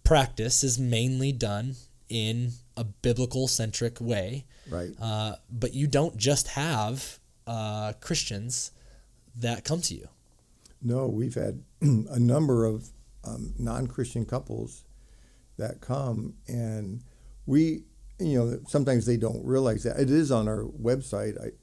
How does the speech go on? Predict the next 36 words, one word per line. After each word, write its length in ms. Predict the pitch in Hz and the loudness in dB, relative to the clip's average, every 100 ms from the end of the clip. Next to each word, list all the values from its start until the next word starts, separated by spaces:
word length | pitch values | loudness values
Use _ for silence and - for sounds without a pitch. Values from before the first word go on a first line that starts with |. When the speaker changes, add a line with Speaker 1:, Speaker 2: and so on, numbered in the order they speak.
| _ - | _ -6
Speaker 2:
I 40 | |
believe 400 | 107 110 117 107 | -6 -2 0 0
we 100 | 104 | -2
say 220 | 104 117 | -4 -2
that 200 | 104 107 | -2 -4
pretty 220 | - 104 104 | -6 -8 -8
clearly, 500 | - 120 117 104 95 | -2 2 2 0 -2
but 400 | - 104 - 196 | -4 -6 -6 -4
sometimes 340 | 147 113 95 | 0 0 -2
they 100 | 107 | -2
miss 260 | 107 120 - | 0 0 -2
that. 240 | 104 - _ - - - - | -4 -4 _ -20 -18 -14 2
But 100 | 131 | 4
we 180 | 127 151 | 8 8
always 300 | 131 120 - - - | 8 6 0 -14 -6
tell 180 | 131 | 0
'em 100 | 117 107 | 2 2
up 140 | 110 | -2
front, 320 | - 127 123 - - - - - - | -2 0 0 -6 -20 -20 -20 -20 -2
"Here's 320 | 139 147 139 | 2 2 2
where 200 | 127 117 | 2 4
we're 220 | 120 156 | 4 4
coming 360 | 156 107 98 101 | 2 -2 -2 -6
from." 380 | - 95 98 117 | -6 -6 -4 -6
Speaker 1:
Mm-hmm. 340 | 107 104 123 151 - _ | -6 -4 -4 -6 -12 _
Speaker 2:
And, 540 | - 110 107 107 104 110 - - | -8 -4 -2 -4 -4 -6 -10 -2
I 40 | |
mean, 180 | 123 123 | 2 2
we're 100 | 135 | 2
not 120 | 127 | 2
gonna 180 | 110 101 | -2 -6
force 440 | - - 131 131 | -6 2 2 4
it 80 | 147 | 2
on 180 | 131 127 | 2 2
them. 220 | 131 139 | 0 0
Speaker 1:
Right. 220 | 147 101 | 0 -2